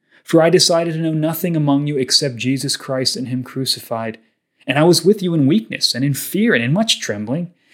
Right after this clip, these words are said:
And my speech and my message were not in plausible words of wisdom, but in demonstration of the Spirit and of power, so that your faith might not rest in the wisdom of men, but in the power of God.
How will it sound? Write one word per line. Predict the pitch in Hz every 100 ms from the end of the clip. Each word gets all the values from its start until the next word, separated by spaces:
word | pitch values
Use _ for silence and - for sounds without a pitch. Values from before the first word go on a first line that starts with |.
| -
And | 156
my | 165
speech | 160 - 190 185
and |
my | 175
message | 160 160 160 175
were |
not | 156 143 185 165
in | 156
plausible | - 131 143 165 160 156 160
words | 139 143 151
of | 165 135
wisdom, | 139 131 117 107 - - _
but | 135
in | 139 131
demonstration | 135 143 147 - - 156 160 - 120
of | 127 -
the | -
Spirit | 107 - - - 190 117 117 -
and | 123
of | 127 -
power, | - 156 175 107 - - _ _
so | - - 202 233
that | 127 107 -
your | 117 127 214
faith | 214 139 135 131
might | 131 185
not | 185 165 147
rest | 143 147 -
in | - 127
the | 117
wisdom | 113 190 214 214
of | 147 110
men, | 110 113 117 - _ _
but | 127
in | 147
the |
power | 143 - 151 156 156
of | 135
God. | 139 156 156 127